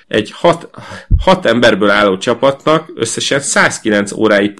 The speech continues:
órányi pornót kellett nem csak megnéznie, hanem annotálnia is.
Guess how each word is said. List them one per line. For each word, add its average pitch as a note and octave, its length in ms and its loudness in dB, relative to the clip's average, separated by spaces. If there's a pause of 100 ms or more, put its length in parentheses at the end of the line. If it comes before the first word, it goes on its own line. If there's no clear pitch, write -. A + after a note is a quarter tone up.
(200)
órányi G#2+ 360 2
pornót A2 500 0
kellett G#2+ 400 0
nem G#3+ 180 0
csak - 180 -2
megnéznie, A2 720 2
hanem B2+ 280 0
annotálnia G2+ 880 0
is. A2 320 -2